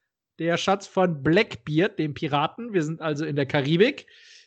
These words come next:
Ähm, von so Zeitalter, ne, siebzehnhundertsechzehn bis siebzehnhundertachtzehn war der da unterwegs.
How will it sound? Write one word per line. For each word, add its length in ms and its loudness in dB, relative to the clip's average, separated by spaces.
Ähm, 680 6
von 520 0
so 240 4
Zeitalter, 920 2
ne, 180 -2
siebzehnhundertsechzehn 760 -2
bis 140 -4
siebzehnhundertachtzehn 760 0
war 160 4
der 120 6
da 80 4
unterwegs. 680 2